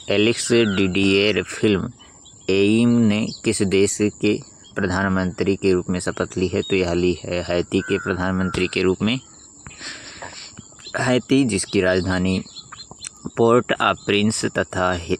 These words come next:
इसकी मुद्रा है हैतियन गोडे। प्रधानमंत्री तो बता चुका हूँ। अगला प्रश्न है कि हाल ही में कोच of the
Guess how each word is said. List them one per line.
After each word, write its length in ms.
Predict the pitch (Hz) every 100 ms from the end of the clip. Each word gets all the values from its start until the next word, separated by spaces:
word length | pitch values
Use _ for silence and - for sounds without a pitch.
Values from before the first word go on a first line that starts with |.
| - - 98
इसकी 260 | - 104
मुद्रा 420 | 98 92 90 98
है 240 | 90 87 85
हैतियन 640 | 87 85 - 92 90 90 - - - - - - -
गोडे। 460 | 95 98 87 78 - - - - - - - - - - - - - - - -
प्रधानमंत्री 600 | 98 90 92 92 90 95
तो 140 | 98
बता 240 | 90 - 92
चुका 280 | 98 90 104
हूँ। 180 | 110 - - - - - - -
अगला 220 | 98 104
प्रश्न 340 | 101 110 - 110
है 160 | 107
कि 160 | 104 107
हाल 240 | 95 95
ही 180 | 95 92
में 220 | 95 92
कोच 360 | - 98 92 -
of 180 | 90 85
the 240 | 92 90